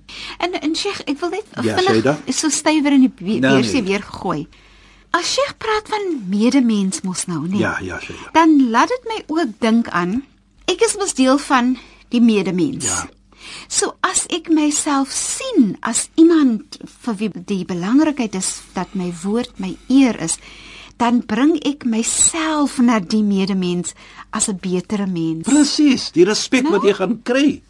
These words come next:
Speaker 1: Ja.
Speaker 2: Deurdat jy daardie eer nakom, die be-, belofte nakom. So outomaties en die mooiheid
Speaker 1: So dis so opbouend.
Speaker 2: Presies, en die mooiheid hier, Shahida.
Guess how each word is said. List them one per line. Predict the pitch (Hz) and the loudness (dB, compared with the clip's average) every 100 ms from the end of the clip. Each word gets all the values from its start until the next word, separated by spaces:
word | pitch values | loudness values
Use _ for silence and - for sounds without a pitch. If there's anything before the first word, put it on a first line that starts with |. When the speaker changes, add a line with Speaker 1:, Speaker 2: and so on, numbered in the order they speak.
| _ - | _ -14
Speaker 1:
Ja. | 196 - - | -12 -12 0
Speaker 2:
Deurdat | 165 208 180 120 | 2 2 0 -2
jy | 131 185 180 | 2 2 2
daardie | 110 110 143 143 170 - | -6 -6 -8 -8 -10 0
eer | 135 139 143 110 | 4 4 2 -6
nakom, | 101 151 185 - 160 - _ _ _ _ | -2 -2 -4 -6 -6 -6 _ _ _ _
die | 127 | -6
be-, | 117 131 | 0 0
belofte | 117 127 127 160 - 143 | 2 6 6 4 -2 -4
nakom. | 117 170 165 101 80 - _ _ | -4 -8 -12 -12 -14 -18 _ _
So | - 233 151 | -6 -6 -4
outomaties | 175 - 156 151 175 170 - _ - | -8 -6 -6 -6 -6 -8 -8 _ -2
en | 175 | 0
die | 165 | 0
mooiheid | 117 185 220 | 2 0 4
Speaker 1:
So | 220 | 2
dis | 339 - | 2 0
so | 415 - | -2 -2
opbouend. | 349 262 254 240 294 202 143 - - - - - _ _ _ | -2 0 2 2 2 0 -4 -10 -16 -20 -20 -20 _ _ _
Speaker 2:
Presies, | 180 175 - 190 - - | -2 -2 -2 -2 -4 -4
en | 156 | 0
die | 156 | 2
mooiheid | 165 247 196 165 | 2 2 0 -4
hier, | 147 | -4
Shahida. | - - - - - | -6 -10 -12 -14 -18